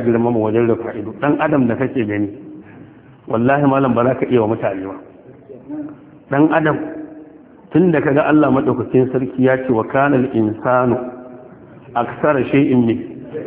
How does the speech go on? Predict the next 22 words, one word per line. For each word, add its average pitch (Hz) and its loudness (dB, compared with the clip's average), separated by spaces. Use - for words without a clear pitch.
Ɗan 143 2
adam 147 4
yana 135 4
da 123 4
tsabar 131 0
tsantsagoran 131 2
zunzurutun 120 2
musu. 110 -2
To 113 0
haka 135 0
za 131 2
ku 127 -4
yi 110 -4
ta 123 -2
tafka 123 -4
ta 117 -8
da 107 -4
mutane. 101 -8
A 208 -6
cikin 185 2
Suratul 196 4
Hijri, 139 -2